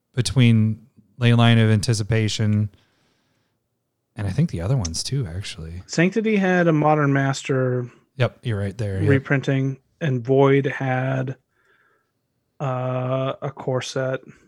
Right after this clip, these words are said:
Speaker 2: previously. Same with, same
Speaker 1: Uh,
Speaker 2: time
Speaker 1: that was,
Speaker 2: as
Speaker 1: that was
Speaker 2: Anticipation.
Speaker 1: Magic. Tw-, yeah, twenty eleven. So
Speaker 2: So,
Speaker 1: you,
Speaker 2: and
Speaker 1: you went
Speaker 2: Void
Speaker 1: n-
Speaker 2: was originally in Ravnica.
Speaker 1: Yep.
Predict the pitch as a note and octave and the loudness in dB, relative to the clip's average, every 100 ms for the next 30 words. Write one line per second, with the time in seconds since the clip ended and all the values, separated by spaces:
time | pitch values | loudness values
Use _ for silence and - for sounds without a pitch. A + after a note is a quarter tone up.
0 | _ _ _ _ _ _ _ _ _ _ | _ _ _ _ _ _ _ _ _ _
1 | _ _ _ _ _ _ _ _ _ _ | _ _ _ _ _ _ _ _ _ _
2 | _ - - C#3 C3 B2+ B2+ B2+ - - | _ -20 -10 -6 -6 -8 -12 -12 -14 -14
3 | - C#3 - _ _ _ _ _ _ _ | -12 -14 -16 _ _ _ _ _ _ _
4 | _ _ - - C#3+ C3+ C#3 C3 C3+ C3 | _ _ -16 -4 -2 0 0 -2 -4 4
5 | C3 C3 C#3 C3+ C3+ C3 C#3 C#3 C3 B2+ | 6 8 8 6 6 4 -2 4 6 6
6 | A#2+ A#2 A#2 - - B2 A2 G#2+ _ _ | 6 4 2 -2 -4 0 0 0 _ _
7 | - B2+ A2+ G#2+ G2 F#2+ F#2+ - _ _ | -4 2 4 4 2 0 -2 -8 _ _
8 | _ _ _ _ _ _ - C#3+ C#3 C3 | _ _ _ _ _ _ 6 8 8 8
9 | C#3 C#3+ D#3+ D3+ D3+ C#3+ C#3+ D3 C#3 C#3+ | 6 8 8 8 8 8 8 8 6 4
10 | C3+ C3 B2+ B2 B2 C3 C3 C#3 - C#3 | 4 2 2 0 -2 -2 -4 -8 -6 -6
11 | C#3 _ _ _ B2 A2+ | -8 _ _ _ -8 -8